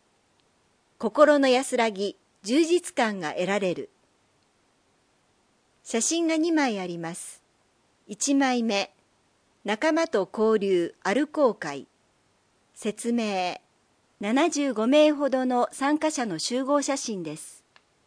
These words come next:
木立の中、案内板の前に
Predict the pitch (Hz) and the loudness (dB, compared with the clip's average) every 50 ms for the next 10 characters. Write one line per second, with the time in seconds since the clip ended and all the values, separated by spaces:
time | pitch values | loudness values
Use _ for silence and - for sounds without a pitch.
0 | _ - - 285 - - 202 202 - 233 220 214 208 202 196 196 - - 160 151 | _ -4 0 2 4 4 2 2 -2 -4 -4 -4 -2 -4 -4 -6 -4 0 0 0
1 | - - _ - - 202 269 294 294 294 294 285 247 277 277 269 269 269 262 262 | 0 0 _ 0 2 4 4 4 4 4 2 2 2 2 2 2 2 2 2 2
2 | 262 254 247 226 190 160 156 - | 2 2 2 0 -2 -2 -4 -4